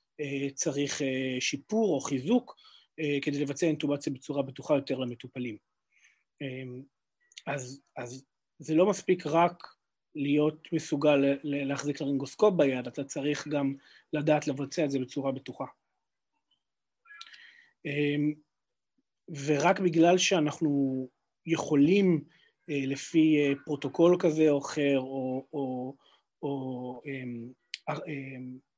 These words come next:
אה, סמכויות שניתנו לנו מ-, מגורם רפואי כזה או אחר לבצע אינטובציה, לא אומר שאינטובציה היא תמיד הפתרון הנכון.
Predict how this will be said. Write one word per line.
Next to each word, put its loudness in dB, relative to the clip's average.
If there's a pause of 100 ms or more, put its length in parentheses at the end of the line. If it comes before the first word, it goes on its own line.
(580)
אה, -4 (160)
סמכויות 4
שניתנו 4
לנו 6
מ-, 2
מגורם 2
רפואי 2
כזה 2
או 4
אחר 0
לבצע -2
אינטובציה, 0 (420)
לא 6
אומר 4
שאינטובציה 2
היא 0
תמיד 2
הפתרון -6
הנכון. 0